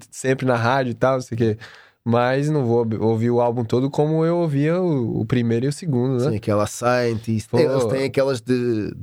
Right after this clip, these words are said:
Speaker 2: chorar, yeah.
Speaker 1: É, não, é
Speaker 2: Yeah.
Speaker 1: um, é um, é uma parada completamente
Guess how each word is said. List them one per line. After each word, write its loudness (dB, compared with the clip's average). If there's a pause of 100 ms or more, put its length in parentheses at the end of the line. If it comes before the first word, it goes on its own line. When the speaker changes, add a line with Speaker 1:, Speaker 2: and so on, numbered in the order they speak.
(120)
Speaker 2:
chorar, 0
yeah. 2 (140)
Speaker 1:
É, 0
não, 0
é 2
Speaker 2:
Yeah. 0
Speaker 1:
um, 0
é 2
um, -2 (200)
é 2
uma 2
parada 0
completamente 0